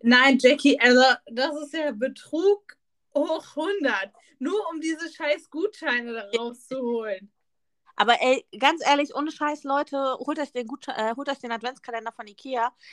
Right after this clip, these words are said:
Speaker 2: Ich weiß nicht, früher hat er mal, glaube ich, fünfundzwanzig Euro gekostet. Nee, Quatsch, früher hat er zehn Euro gekostet.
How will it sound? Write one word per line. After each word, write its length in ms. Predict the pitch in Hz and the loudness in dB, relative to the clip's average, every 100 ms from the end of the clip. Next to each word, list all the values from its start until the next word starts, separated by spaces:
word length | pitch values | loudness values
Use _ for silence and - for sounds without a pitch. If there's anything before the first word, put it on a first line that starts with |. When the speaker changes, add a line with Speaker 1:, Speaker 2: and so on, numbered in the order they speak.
| - - | -20 -14
Speaker 2:
Ich 100 | 208 | 0
weiß 200 | 262 277 | 0 0
nicht, 180 | 214 - | -10 -12
früher 400 | 294 311 285 269 | -4 -2 -2 -4
hat 100 | 254 | -10
er 60 | |
mal, 140 | 240 233 | -8 -8
glaube 240 | 240 226 | -8 -10
ich, 60 | - | -10
fünfundzwanzig 600 | 294 294 262 233 - - | -10 -10 -12 -12 -12 -8
Euro 240 | 240 285 | -8 -8
gekostet. 580 | 277 285 - 311 - 320 | -10 -10 -8 -8 -10 -14
Nee, 200 | 220 156 | -12 -12
Quatsch, 320 | - 151 - | -8 -8 -8
früher 220 | - 208 | 0 2
hat 100 | 190 | 2
er 100 | 165 | 0
zehn 300 | - 226 226 | -2 -2 0
Euro 260 | - 202 196 | 0 -2 -4
gekostet. 580 | 160 - 156 - 190 | -12 -12 -12 -12 -14